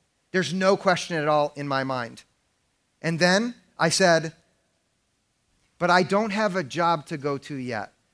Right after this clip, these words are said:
so I'm hesitant." He knew what was coming. <laughs> "Would you give me temporary work? I'll do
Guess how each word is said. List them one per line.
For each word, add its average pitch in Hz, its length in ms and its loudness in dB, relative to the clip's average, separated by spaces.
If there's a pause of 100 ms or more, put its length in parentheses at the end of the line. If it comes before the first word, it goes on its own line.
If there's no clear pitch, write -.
so - 220 -6
I'm 139 160 -6
hesitant." 110 600 -12 (760)
He 170 140 -2
knew 165 140 -4
what 127 140 -6
was 120 120 -14
coming. 113 360 -12
<laughs> - 1300 -20
"Would 156 260 -2
you 214 180 -2
give 190 280 2
me 190 200 -4
temporary 170 600 -2
work? 151 340 -4 (380)
I'll 190 200 4
do 160 240 -8